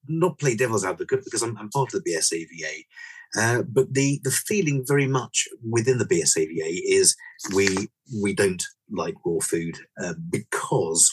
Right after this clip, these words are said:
of, of, of those dangers. Um, what we want to do, though, is keep a dialogue open rather than turn,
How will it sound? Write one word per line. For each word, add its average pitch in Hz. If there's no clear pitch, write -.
of, 92
of, 90
of 82
those 85
dangers. 80
Um, 101
what 135
we 123
want 151
to -
do, 95
though, 90
is 98
keep -
a 110
dialogue 104
open 98
rather 117
than 80
turn, 101